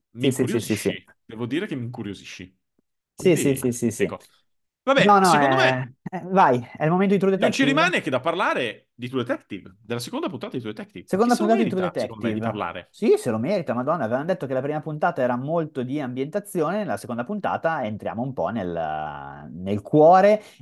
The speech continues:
Speaker 2: e nel cuore ghiacciato della vicenda.
Speaker 1: Vov, sì.
Speaker 2: Nel cuore ghiacciato, perché? Perché partiamo con... La prima puntata si era chiusa con il ritrovamento di questo blocco ghiacciato di cadaveri,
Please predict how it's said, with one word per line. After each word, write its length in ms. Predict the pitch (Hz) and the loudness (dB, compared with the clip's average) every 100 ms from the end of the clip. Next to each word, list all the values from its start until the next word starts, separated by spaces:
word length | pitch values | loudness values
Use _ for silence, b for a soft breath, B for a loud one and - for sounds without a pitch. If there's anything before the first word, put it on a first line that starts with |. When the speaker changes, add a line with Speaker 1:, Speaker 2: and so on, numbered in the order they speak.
| - | -2
Speaker 2:
e 240 | 139 151 113 | 2 2 0
nel 220 | 120 113 | -4 -4
cuore 360 | - 127 123 | -4 -4 -4
ghiacciato 960 | 104 98 110 - - - 131 127 - 95 | -8 -8 -10 -8 -8 -4 -4 -6 -6 -6
della 240 | 90 90 | -2 -2
vicenda. 720 | 87 87 101 87 85 90 - 117 | -2 -4 -2 -2 -2 0 0 -2
Speaker 1:
Vov, 480 | 92 113 104 101 _ | -8 -8 -6 -8 _
sì. 160 | - - | -18 -2
Speaker 2:
Nel 220 | 139 143 | 2 2
cuore 300 | 135 156 180 | 4 6 6
ghiacciato, 640 | 180 131 120 180 165 127 117 | 6 4 4 2 4 2 4
perché? 400 | 170 175 160 117 | 4 4 2 2
Perché 200 | 131 135 | 2 2
partiamo 480 | 190 185 170 196 208 | 2 2 0 0 0
con... 460 | 156 143 120 101 117 | 2 0 0 -6 -6
La 280 | 113 120 | 0 0
prima 220 | 113 156 156 | 0 -4 -6
puntata 340 | 147 160 139 | -2 -2 -2
si 100 | 127 | -4
era 120 | 117 | -6
chiusa 220 | 117 123 | -6 -8
con 140 | 113 117 | -6 -4
il 80 | 110 | -4
ritrovamento 960 | 123 131 127 156 135 110 104 92 _ - | -2 -2 -2 -4 -6 -6 -6 -6 _ -8
di 140 | 117 | -2
questo 260 | 123 120 120 | -2 0 -2
blocco 1000 | 123 139 139 - - 123 110 107 104 104 | 2 4 2 0 -2 2 2 4 4 2
ghiacciato 640 | 117 127 - 165 147 127 | -2 -6 -2 0 0 -2
di 120 | 113 120 | -8 -6
cadaveri, 720 | 120 131 117 127 156 240 | -2 0 0 -2 -4 -4